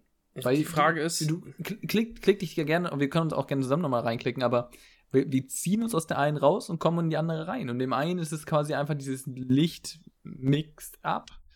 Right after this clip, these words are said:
Speaker 2: und gehen ins andere rein und es ist super geordnet. Und am Ende ist es aber
Speaker 1: Mhm.
Speaker 2: auch dieses Durcheinander. Weißt du, auch dieses Chaos. Und das ist meine Vermutung, dass wir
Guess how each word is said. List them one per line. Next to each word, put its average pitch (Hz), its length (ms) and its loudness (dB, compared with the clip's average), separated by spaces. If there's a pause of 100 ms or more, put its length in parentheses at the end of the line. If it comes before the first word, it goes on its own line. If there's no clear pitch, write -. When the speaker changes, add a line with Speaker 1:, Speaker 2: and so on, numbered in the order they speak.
(460)
Speaker 2:
und 143 140 0
gehen 151 140 2
ins 151 120 2
andere 143 220 0
rein 143 180 2
und 175 80 -2
es 160 60 -4
ist 156 160 -8
super 175 180 -2
geordnet. 160 720 -4
Und 131 340 -4
am 135 120 2
Ende 170 160 2
ist 143 60 0
es 175 40 2
aber 151 140 4
Speaker 1:
Mhm. 156 60 4
Speaker 2:
auch 180 100 0
dieses 127 460 -4
Durcheinander. 110 560 -6 (800)
Weißt 117 200 -6
du, 165 140 0
auch 123 80 -2
dieses 120 180 -6
Chaos. 113 500 -4 (300)
Und 127 220 -2
das 147 160 4
ist 151 120 -6
meine 147 200 0
Vermutung, 156 500 0
dass 120 220 -2
wir 131 360 2